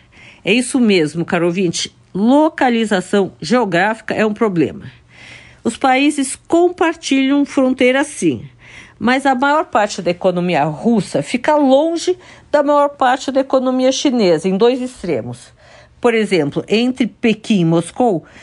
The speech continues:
são cinco mil e seiscentos quilômetros.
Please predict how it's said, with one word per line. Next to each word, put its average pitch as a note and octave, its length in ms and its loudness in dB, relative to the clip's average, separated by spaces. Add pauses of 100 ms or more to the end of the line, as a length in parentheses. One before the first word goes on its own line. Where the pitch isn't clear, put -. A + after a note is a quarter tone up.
(140)
são A#3+ 240 -2
cinco F4 640 -2
mil C4+ 220 2
e C4+ 60 0
seiscentos C4+ 560 0
quilômetros. D#3 760 -2